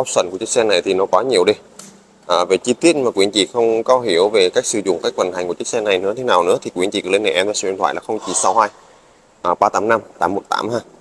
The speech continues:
Em là Thuận, tư vấn bán hàng tại showroom Hyundai miền Nam. Thì ở đây thì là chúng ta sẽ có cái radar trong cái tính năng hỗ trợ phòng tránh va chạm phía trước ha. Khi chúng ta chạy tốc độ mười từ sáu mươi ki-lô-mét trong thành phố, khi mà không, không có phương tiện phía trước,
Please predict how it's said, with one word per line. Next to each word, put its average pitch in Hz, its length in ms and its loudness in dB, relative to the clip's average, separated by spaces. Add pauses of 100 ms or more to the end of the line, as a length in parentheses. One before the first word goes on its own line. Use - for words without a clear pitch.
Em 104 140 0
là 95 80 0
Thuận, 85 260 0
tư 95 100 0
vấn 95 120 4
bán 107 120 -2
hàng 87 160 -2
tại 87 80 -2
showroom 107 180 0
Hyundai 101 260 2
miền 90 140 0
Nam. 107 120 2 (760)
Thì 120 100 6
ở 110 40 4
đây 127 120 6
thì 131 120 2
là 104 140 6
chúng 101 140 -2
ta 123 120 4
sẽ 104 240 0
có 90 260 2
cái 120 100 0
radar 120 380 2 (260)
trong 120 160 2
cái 117 80 2
tính 98 180 0
năng 113 120 -4
hỗ 107 180 2
trợ 95 100 6
phòng 101 180 -4
tránh 87 160 -2
va 107 100 2
chạm 90 260 0
phía 90 60 -6
trước 156 240 -2
ha. 143 100 4 (400)
Khi 147 120 4
chúng 104 160 -2
ta 117 80 4
chạy 90 240 0
tốc 127 120 0
độ 110 120 4
mười 92 300 2
từ 90 100 -4
sáu 90 160 -2
mươi 101 120 -4
ki-lô-mét 123 480 0
trong 104 120 -8
thành 87 140 -2
phố, 90 300 0
khi 135 100 -4
mà 107 140 -2
không, - 200 -8 (220)
không 123 200 -2
có 104 260 0
phương 127 140 -6
tiện 92 180 -4
phía 95 120 -6
trước, 160 240 2